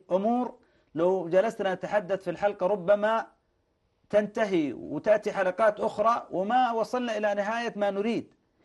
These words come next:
لكن أنا أقول المجتمع مليء يا إخوة. أنا أختم بقصة، وبعدها ذكرت، لما قرأت القصة هذه ذكرت عليها قصيدة. لكن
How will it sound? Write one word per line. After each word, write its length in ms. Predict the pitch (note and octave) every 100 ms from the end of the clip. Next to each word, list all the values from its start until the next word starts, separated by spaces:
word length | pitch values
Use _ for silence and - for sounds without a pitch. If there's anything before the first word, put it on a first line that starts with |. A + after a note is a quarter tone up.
| _ -
لكن 220 | E3 G#3+
أنا 140 | A3+ A#3
أقول 200 | A#3+ A3+
المجتمع 560 | G#3+ G#3+ - B3+ G#3+
مليء 320 | E3+ F3 D#3+ A2+
يا 140 | -
إخوة. 180 | - - _ _ _
أنا 220 | G3 G#3+ A3+
أختم 320 | - G#3+ G3
بقصة، 600 | F#3 A#3 A#3 - F#3 F#3 _ _ _ _ -
وبعدها 400 | D3+ G3+ G#3+ G#3+
ذكرت، 420 | G#3 G#3 A3+ F3+ _
لما 320 | F3 G#3+ F#3+ E3+ _
قرأت 280 | E3 A3 G#3+
القصة 520 | F3+ G#3+ - E3 E3+
هذه 220 | F#3+ A3 - _ _ _ _ -
ذكرت 320 | D#3 G3+ F#3+
عليها 260 | E3 E3+ D3+
قصيدة. 440 | - - - - _ _ _ _ _ _ _ _
لكن 500 | C#3 F#3+ G#3 A3 G3+